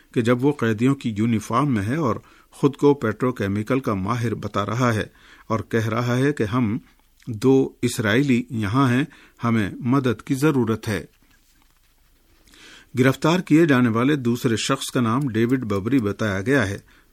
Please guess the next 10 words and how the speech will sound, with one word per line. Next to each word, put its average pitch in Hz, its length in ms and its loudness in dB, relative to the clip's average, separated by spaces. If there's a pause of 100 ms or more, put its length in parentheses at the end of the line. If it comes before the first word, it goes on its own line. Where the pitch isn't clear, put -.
وہ 123 220 2 (340)
بیت 123 240 0
المقدس 107 540 -4
میں 143 80 2
صہیونی 113 380 -2
کالونی 120 440 0
معالی 113 500 -2
آڈومیم 113 720 0
کے، 101 240 -2 (380)
کا 117 280 0